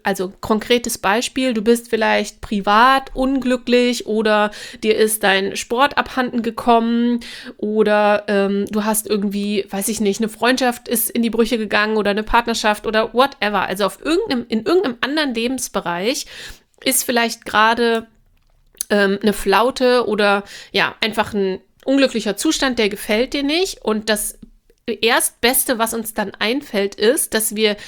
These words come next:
den Lebensbereich, der richtig gut läuft, wo wir immer quasi so unseren Nektar rausziehen, dass wir den weiter befeuern. Und dann ist das bei uns oft die Arbeit. Und wie gesagt, da ist erstmal nichts Verwerfliches dran,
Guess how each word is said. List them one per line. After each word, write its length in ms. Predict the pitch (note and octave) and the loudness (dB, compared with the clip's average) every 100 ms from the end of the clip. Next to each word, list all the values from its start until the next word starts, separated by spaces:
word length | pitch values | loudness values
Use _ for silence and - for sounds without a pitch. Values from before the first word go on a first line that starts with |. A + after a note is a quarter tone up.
| - - _ | -16 -18 _
den 280 | B3 D#4+ D4+ | 2 4 2
Lebensbereich, 1000 | G#3+ G3 G3+ - F#3 - E3 G3 D#4 - - - G#3+ | 2 0 -2 -4 -4 0 0 2 0 -4 -14 -4 0
der 280 | G#3 G3+ A3 | 2 2 0
richtig 380 | A#3 C#4 - - | -2 -2 -4 -10
gut 220 | A#3 A3 | -6 -4
läuft, 480 | G#3+ A#3+ G#3+ B3+ - | 2 4 4 0 -2
wo 140 | G#3+ G#3 | -4 0
wir 240 | G#3 - | -2 0
immer 280 | D4 D#4+ C4+ | 0 2 0
quasi 400 | - G#3 G3+ G#3 | 0 0 0 -2
so 200 | F#3+ G3+ | -2 -2
unseren 400 | A3 G#3 G3+ G3+ | 0 0 0 0
Nektar 420 | A#3+ - A3 F#3+ | -4 -4 -4 0
rausziehen, 580 | F3 F#3 - - G#3 A3 | 0 0 -4 -4 -4 -2
dass 220 | G#3+ - | -4 -2
wir 120 | G#3+ | -4
den 260 | G#3 A3 A3+ | 0 0 2
weiter 280 | G#3 G#3+ G3+ | -2 -2 -6
befeuern. 540 | G3+ - A3 F#3+ E3 | -8 -6 -4 -2 -4
Und 160 | F3 F3+ | -6 -6
dann 140 | F#3+ | -4
ist 200 | A3+ - | -4 -2
das 140 | A3+ | -4
bei 100 | - | -2
uns 360 | G3+ G#3 A3 - | -2 -2 -4 -6
oft 220 | G3+ - | -8 -8
die 100 | G#3 | -8
Arbeit. 420 | - F#3 - D#3+ - | -6 -4 -6 -10 -10
Und 160 | F3+ | -8
wie 80 | F#3 | -8
gesagt, 360 | F#3 F3+ G#3+ F#3+ | -2 0 0 -6
da 40 | |
ist 120 | E3 | -6
erstmal 240 | F#3+ G3 F3+ | -6 -6 -4
nichts 260 | A3 - | -4 -6
Verwerfliches 640 | - F#3+ F#3+ G#3 G3+ E3+ - | -8 -2 -2 -2 -8 -10 -4
dran, 320 | F3+ F#3 | 0 0